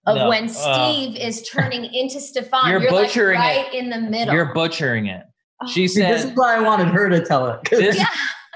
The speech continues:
Speaker 1: It's not
Speaker 2: verba-,
Speaker 1: butchered.
Speaker 2: no, you're, but you butchered it.
Speaker 1: Okay, you
Speaker 3: I can tell it better than her, and I heard it once.
Speaker 2: Yeah.
Speaker 1: Butchered.
Speaker 2: Verbatim, you said,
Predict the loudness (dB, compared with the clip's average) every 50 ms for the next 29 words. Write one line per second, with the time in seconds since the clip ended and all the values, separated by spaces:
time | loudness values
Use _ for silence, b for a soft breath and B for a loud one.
0 | -4 -2 0 0 0 2 2 2 2 2 2 2 2 2 2 2 2 0 0 0
1 | -4 -6 -4 -2 0 2 2 2 2 0 0 0 -2 -2 -2 -2 -2 -2 0 0
2 | 0 0 0 -2 -2 -2 -2 -2 -6 -8 -8 -10 -6 -4 -2 0 0 2 0 0
3 | 2 2 2 2 2 2 2 4 4 2 2 2 2 4 4 4 4 4 4 4
4 | 4 4 4 4 4 2 2 2 2 2 2 2 2 2 2 2 2 2 2 2
5 | 2 4 2 0 -4 -6 -12 -14 -14 _ _ _ -2 0 2 2 0 0 2 2
6 | 2 2 2 0 0 2 2 2 2 2 0 0 0 2 2 2 2 2 2 2
7 | 2 2 0 -2 -4 -6 -8 -10 -8 -6 -6 -4 0 0 2 2 4 2 2 -2
8 | -4 -10 -16